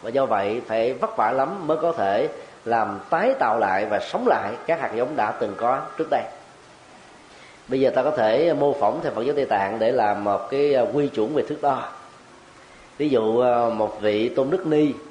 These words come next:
hay là tăng nào khi còn sống á, rất là nghiêm minh về giới luật. Thì thông thường, à, những người như thế thì sau khi chết á, là tái sinh liền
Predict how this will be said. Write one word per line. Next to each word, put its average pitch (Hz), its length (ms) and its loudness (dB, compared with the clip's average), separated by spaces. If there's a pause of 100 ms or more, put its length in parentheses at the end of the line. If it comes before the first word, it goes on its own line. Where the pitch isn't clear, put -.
(220)
hay 127 80 -2
là 110 80 2
tăng 131 240 -2
nào 113 320 0
khi 131 120 -2
còn 110 160 -2
sống 165 280 -2
á, 240 60 -4 (800)
rất 123 260 0
là 117 180 2
nghiêm 147 360 0
minh 147 180 0
về 123 100 2
giới 120 180 2
luật. 127 180 0 (1040)
Thì 113 100 -2
thông 160 280 0
thường, 131 320 2
à, 117 320 2 (320)
những 147 180 0
người 147 100 2
như 143 140 2
thế 165 240 2
thì 170 80 2
sau 151 220 -2
khi 147 220 0
chết 208 220 4
á, 240 120 2
là 123 240 0
tái 170 200 0
sinh 151 260 -4
liền 117 200 2